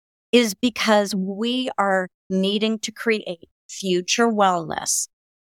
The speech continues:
And it starts with what we do today. So forty-three percent of what we do every single day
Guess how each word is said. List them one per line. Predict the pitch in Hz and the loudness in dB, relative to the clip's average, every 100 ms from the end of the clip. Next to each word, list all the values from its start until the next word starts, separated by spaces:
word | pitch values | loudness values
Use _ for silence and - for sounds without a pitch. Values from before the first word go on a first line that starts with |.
| _ 185 | _ -2
And | 175 | -2
it | - | 0
starts | - - - 190 220 220 - | -2 -2 0 2 2 -4 0
with | 254 | 0
what | 214 185 190 180 | 2 2 2 2
we | 180 190 _ | -4 -4 _
do | 175 165 165 | -6 -4 -6
today. | 165 180 160 147 127 - - | -6 -8 -4 -4 -4 -10 -10
So | - 170 - _ | -6 -6 -8 _
forty-three | 220 240 330 349 285 285 | 2 4 0 0 -2 0
percent | 285 285 240 185 - | -2 0 2 0 0
of | 185 | 0
what | 185 - | 0 0
we | 208 | -4
do | 180 - - | -6 -6 -2
every | 185 220 254 | 0 0 -2
single | 240 233 240 | -2 -2 0
day | 196 156 - | -2 0 -4